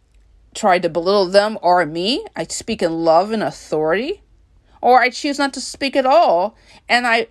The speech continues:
in-, invest my energy into people who are worth my time. That's just an example, okay? So many times I've heard people say, "I don't really know how to speak with authority," but the reality is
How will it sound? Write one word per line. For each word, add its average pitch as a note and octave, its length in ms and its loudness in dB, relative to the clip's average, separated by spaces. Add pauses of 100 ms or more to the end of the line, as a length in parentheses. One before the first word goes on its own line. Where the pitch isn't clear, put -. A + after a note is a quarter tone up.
in-, G#3+ 320 -2
invest G#3+ 480 0
my G#3+ 140 -2
energy A3 440 -4
into G#3 240 -6
people A3 600 -6 (180)
who C#4+ 140 -4
are C4 100 0
worth B3 260 2
my A3+ 180 -4
time. - 340 -8 (540)
That's D3+ 300 -4
just E3+ 140 2
an F#3 80 -4
example, F#3+ 680 0 (100)
okay? G3 340 -4 (1160)
So C#4 320 2
many D4+ 220 -2
times A#3 340 -2
I've G#3 160 0
heard G3 220 -2
people G3+ 340 -4
say, E3+ 460 2 (340)
"I G#3 100 4
don't B3 180 -2
really A#3 260 -2
know G#3 300 2
how A3 460 0
to A3 200 -8
speak - 420 -8
with G3 120 -6
authority," G#3+ 460 -2
but F#3+ 180 -8
the F3+ 80 -12
reality G3 720 -2
is E3 180 0